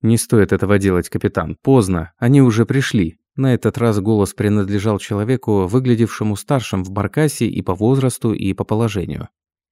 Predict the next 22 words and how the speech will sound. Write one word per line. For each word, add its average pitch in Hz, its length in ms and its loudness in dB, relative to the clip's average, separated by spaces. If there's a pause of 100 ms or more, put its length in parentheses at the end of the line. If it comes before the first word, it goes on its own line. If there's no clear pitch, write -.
(120)
«Мы 127 180 0
успели 135 360 0
к - 100 -4
вам, 90 180 -2
капитан, 92 600 -4
а 120 160 0
они 156 200 2
нет», 90 340 0 (240)
продолжил 92 560 -2
он. 85 260 -4
«Но 110 220 2
тех, 120 260 0
кто - 180 -4
остался 104 440 -2
внизу, 101 520 0
уже 104 240 0
не 92 120 -2
спасти. - 540 -8 (100)
Посмотрите 120 680 0
и - 180 -2
убедитесь 123 500 0
сами». 85 400 -8